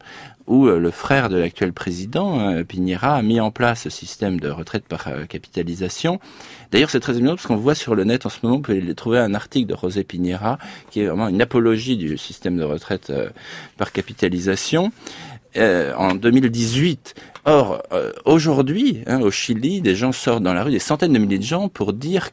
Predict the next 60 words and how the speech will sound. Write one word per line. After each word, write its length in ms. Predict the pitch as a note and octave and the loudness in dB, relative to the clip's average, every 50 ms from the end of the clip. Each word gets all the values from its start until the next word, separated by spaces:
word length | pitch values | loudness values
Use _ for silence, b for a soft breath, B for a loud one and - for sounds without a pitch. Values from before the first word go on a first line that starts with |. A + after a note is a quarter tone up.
| _ - | _ -4
que 280 | - D3+ D#3 E3+ F3 | 0 0 2 2 2
ça 200 | D#3+ - - - | 0 -2 -2 0
n'a 80 | F#2 G2 | 0 2
pas 100 | - B2+ | 2 2
du 100 | A#2+ A#2 | 2 2
tout 140 | - - A#2 - _ - _ | 0 -2 -6 -6 _ -18 _
tenu 220 | - B2 A#2+ B2+ A#2+ | 2 4 4 4 4
ses 120 | - - | 2 -2
promesses, 500 | E2+ - - A2 A2 C3+ F#3+ G#3 - - | -6 -4 -4 -2 -2 0 -2 -4 -6 -8
hein, 60 | F#2+ - | -10 -10
puisqu'on 280 | - - - - F2+ | -10 -8 -4 0 0
leur 160 | F2 E2+ - | 0 0 -2
promettait 500 | - - - F#2+ F#2 F#2 - - B2+ A#2+ B B B B B B B B B B | -4 -4 -2 -2 -2 -2 0 0 0 0 B B B B B B B B B B
des, 380 | - D#2+ E2+ F2 E2+ D2 C2+ B1+ | -6 -2 0 2 2 2 2 0
des 200 | B1 A#1 C#2 C#2 | -2 -4 -4 -2
retraites 560 | - F#2+ F2 - - - A#2 A2+ A2 G#2+ - | -2 -2 -2 -2 -2 -2 0 0 0 0 -4
qui 180 | - - D2 | -6 -6 -6
correspondaient 460 | C#2+ - F2 D2 - - - F2+ F#2+ F#2 | -4 -4 -6 -6 -6 -4 -2 0 0 0
à 60 | E2 | -2
soixante-dix 400 | - - G2 - F#2+ F2 E2 E2 | -4 -6 -6 -4 -4 -4 -4 -4
pour 220 | E2 F2 E2 - | -6 -8 -10 -4
cent 120 | - A2 F#2+ | -2 -2 0
de 60 | F2 | 0
leur 160 | D2 - - | -2 -6 -6
salaire, 340 | - - F#2 G#2 C#3+ E3 C#3+ | -6 -6 -4 -2 -2 -2 -4
et 60 | G2 | -4
se 140 | - - D#2+ | -6 -8 -10
retrouvent 240 | - - - C3 G#2+ | -8 -6 -2 0 0
avec 160 | F2 D#2+ D#2 | 0 0 0
des 80 | D2+ | -4
retraites 420 | C2 B1+ - - - - B2+ - - | -4 -4 -6 -6 -6 -6 -6 -6 -8
à 60 | C#2 | -10
trente, 320 | - - - D#2+ F#2+ G2 | -10 -10 -8 -6 -6 -6
trente-cinq 340 | - - - - - - B1 | -6 -8 -12 -10 -10 -10 -12
pour 180 | - - - - | -12 -14 -16 -10
cent. 200 | - - D#3 G3 B B B B B D#3 B - | -8 -8 -8 -8 B B B B B -18 B -4
Donc 200 | F2+ F#2 F2+ - | -2 -2 -2 -4
c'est, 640 | - - F#2 D2+ D2+ C2 B1+ B1 A#1+ B1 B1 A#1+ C2 | -2 0 0 2 2 0 0 -2 -4 -4 -4 -4 -4
ils 60 | C#2+ | -2
disent 200 | E2 B2+ C#3 - | -2 -2 -2 -2
c'est 140 | - - - | -6 -6 -2
une 140 | F#2 F#2 | 0 0
arnaque. 460 | F#2+ F#2+ G#2 D#2 E2+ G#2+ B2 E3+ - - | 0 0 0 0 -2 -2 -2 -4 -8 -10
Moi, 100 | A#1+ B1 | -12 -12
je 60 | - | -12
sais 140 | - - - | -12 -10 -4
pas 120 | - G#2+ | -4 -4
si 160 | - - - - | -4 -4 -6 -6
c'est 160 | - - - | -6 -6 -4
forcément 400 | - - - - - A#2+ C3 B2 - | -2 -4 -4 0 2 4 4 4 4
<laughs> 100 | - - | 0 -2
une 120 | - - A2+ | 0 -2 -2
arnaque, 480 | - - - - D#3+ - - - - | 0 0 2 2 2 0 0 0 2
hein, 100 | A#2 B2+ | 4 4
ce 160 | C#3 - A2 G2 | 4 4 2 2
système, 440 | G2 A2 G#2+ - - F#3+ G3 A#3 | 4 2 0 2 2 4 4 4
mais 80 | A#2+ G2 | 4 4
en 80 | F#2+ F#2 | 2 0
tout 120 | - A2 | -2 -2
cas, 140 | - - | -2 -2